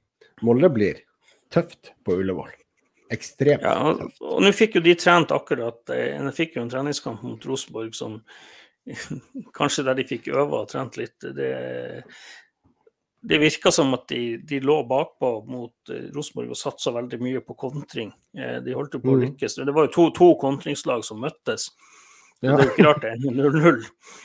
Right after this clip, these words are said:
Speaker 2: <laughs> Eh, spill motspill hele tiden. Det, det er fryktelig kjedelig kamp der de, ja, Molde er jo hel-, eller uheldig som ikke får straffe, og igjen Rosenborg
Speaker 1: Ja, der skal det vel være
Speaker 2: filmer.
Speaker 1: straffe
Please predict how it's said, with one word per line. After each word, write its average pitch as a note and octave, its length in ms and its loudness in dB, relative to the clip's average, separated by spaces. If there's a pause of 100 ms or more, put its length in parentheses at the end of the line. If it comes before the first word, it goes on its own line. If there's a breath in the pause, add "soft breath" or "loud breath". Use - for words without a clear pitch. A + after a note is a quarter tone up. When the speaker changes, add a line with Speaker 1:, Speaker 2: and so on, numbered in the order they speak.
(120 soft breath)
Speaker 2:
<laughs> - 460 0 (420 soft breath)
Eh, C3+ 580 -2 (1200 loud breath)
spill D#3 320 -2
motspill C#3 440 -4
hele C3 200 -6
tiden. B2 380 -6
Det, B2+ 80 -8 (240)
det C3+ 100 -8
er - 160 -18
fryktelig D3+ 560 -2
kjedelig C3 320 -8
kamp C3+ 320 -8
der C3+ 100 -10
de, A#2+ 120 -10 (640)
ja, - 240 -14
Molde D3 260 -2
er B2+ 140 0
jo B2+ 100 -4
hel-, C3+ 240 -10
eller C3+ 380 -4 (560)
uheldig C#3 340 -6
som A2 160 -12
ikke - 240 -14
får B2 220 -4
straffe, C3+ 420 -4
og G#2 240 -10 (800 soft breath)
igjen C#3+ 340 4
Rosenborg B2+ 560 -2
Speaker 1:
Ja, F3+ 160 12
der F#3 160 12
skal G3 320 12
det G#3+ 80 12
vel D3 160 12
være D3+ 220 10
Speaker 2:
filmer. B2 100 4
Speaker 1:
straffe D3+ 540 2